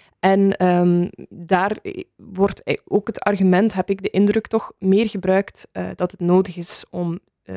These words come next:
internationale studenten aan te trekken, wat dan weer om financiële redenen interessant zou zijn. Ehm, maar op dit moment, ik geloof nog enkele dagen geleden, ehm, wordt er in Nederland in de Tweede Kamer ook heel hevig over gediscussieerd.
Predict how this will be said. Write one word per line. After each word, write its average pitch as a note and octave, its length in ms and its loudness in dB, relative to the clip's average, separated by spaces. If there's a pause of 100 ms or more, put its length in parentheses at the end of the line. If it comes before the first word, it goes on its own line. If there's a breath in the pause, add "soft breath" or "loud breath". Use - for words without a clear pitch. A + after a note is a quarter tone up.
internationale F3 580 -4
studenten F3 480 -6
aan E3+ 160 -8
te E3 120 -18
trekken, - 360 -14
wat - 120 -20
dan E3+ 140 -6
weer E3 180 -8 (540 soft breath)
om F#3 140 0
financiële F3+ 540 -2
redenen E3+ 360 -8
interessant F3 500 -10
zou F#3 160 -8
zijn. F#3 320 -12 (480 soft breath)
Ehm, F3+ 320 2
maar F3+ 140 4
op F3+ 120 -2
dit G3 160 0
moment, B3+ 800 2
ik - 180 -16
geloof G3 300 0
nog F#3+ 260 -2
enkele G3+ 260 -2
dagen F#3 320 0
geleden, A3+ 600 2
ehm, F#3+ 420 -6
wordt F#3+ 220 -12
er G3 60 -8
in F#3 160 0
Nederland G#3 480 0
in F#3+ 100 -10
de F#3 80 -8
Tweede - 280 -12
Kamer G#3 360 -2
ook - 120 -20
heel F#3+ 200 2
hevig G3 320 0
over F3+ 180 -4
gediscussieerd. F#3 800 -4